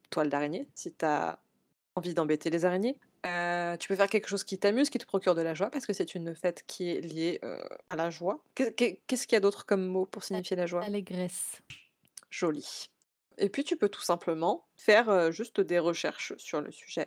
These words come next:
Speaker 1: sur, heu, les histoires, heu, les, les légendes et le folklore, heu, du printemps, heu, soit là où t'habites, soit là d'où tu viens et apprendre de nouvelles choses sur le printemps. Ou tout simplement te balader parce que quand même, heu, y a pas à dire,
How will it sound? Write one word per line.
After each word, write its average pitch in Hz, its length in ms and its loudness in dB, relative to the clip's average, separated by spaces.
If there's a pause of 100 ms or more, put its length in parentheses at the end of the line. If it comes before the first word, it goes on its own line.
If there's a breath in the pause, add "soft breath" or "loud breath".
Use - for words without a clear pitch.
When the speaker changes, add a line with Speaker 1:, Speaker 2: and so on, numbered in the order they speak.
(180)
Speaker 1:
sur, 175 400 -4
heu, 165 180 2
les 156 400 0
histoires, 170 520 2
heu, 156 300 -2
les, 156 640 -4
les 175 100 0
légendes 170 340 0
et 160 40 2
le 156 100 -2
folklore, 175 640 -2
heu, 160 200 -2
du 156 140 -10
printemps, 170 600 -2
heu, 160 320 -6 (520 loud breath)
soit 226 140 8
là 202 180 8
où 196 80 6
t'habites, 190 380 2
soit 185 180 4
là 175 140 6
d'où 170 120 -4
tu 185 180 -6
viens 165 340 -4 (100)
et 180 60 4
apprendre 208 420 0
de 175 100 0
nouvelles 175 260 2
choses 311 440 2 (160)
sur 214 140 4
le 208 80 6
printemps. 208 520 -2 (140)
Ou 339 60 8
tout 311 60 4
simplement 302 360 6
te 302 80 8
balader 247 500 8
parce 247 140 -2
que - 120 -8
quand 233 180 -8
même, 247 260 -6
heu, 185 500 0
y - 60 -4
a - 40 -6
pas 233 140 6
à 208 60 6
dire, 240 340 2